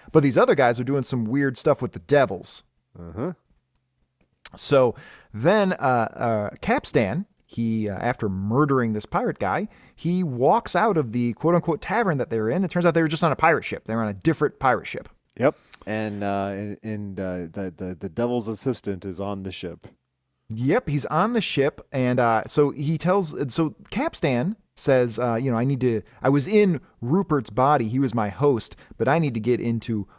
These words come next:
Speaker 1: another bar-, body." Because, uh, otherwise people are gonna know. People are gonna start to put two, but, but these people are idiots. They're not gonna
Speaker 2: Yeah.
Speaker 1: put two and two together. It's like, doesn't
Speaker 2: Yeah.
Speaker 1: matter.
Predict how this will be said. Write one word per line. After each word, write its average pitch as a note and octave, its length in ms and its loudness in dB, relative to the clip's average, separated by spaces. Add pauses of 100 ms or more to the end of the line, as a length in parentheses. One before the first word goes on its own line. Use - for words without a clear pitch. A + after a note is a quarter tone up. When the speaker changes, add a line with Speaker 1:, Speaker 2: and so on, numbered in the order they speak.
Speaker 1:
another A2+ 460 2
bar-, F#2+ 260 -4
body." E2 460 -4 (340)
Because, G2+ 320 -6
uh, F#2 320 -4
otherwise A#2+ 320 2
people B2+ 240 -2
are A#2 40 4
gonna G#2+ 200 -2
know. G#2+ 520 0 (180)
People A#2+ 140 -2
are A2 40 0
gonna G#2 120 -2
start A#2+ 220 -4
to - 60 -18
put - 200 -6
two, - 120 -10 (240)
but, - 320 4
but A3+ 100 6
these B3 160 -2
people A3+ 300 2
are D#3+ 80 8
idiots. - 440 -2
They're G3+ 140 2
not B3 100 4
gonna E3+ 120 2
Speaker 2:
Yeah. G2+ 80 -6
Speaker 1:
put B2+ 100 0
two C3+ 120 -2
and A#2+ 80 0
two A#2+ 100 -6
together. G#2+ 440 -2
It's A3 120 -4
like, A3+ 100 0
doesn't D3+ 200 0
Speaker 2:
Yeah. - 20 -2
Speaker 1:
matter. C3 360 -2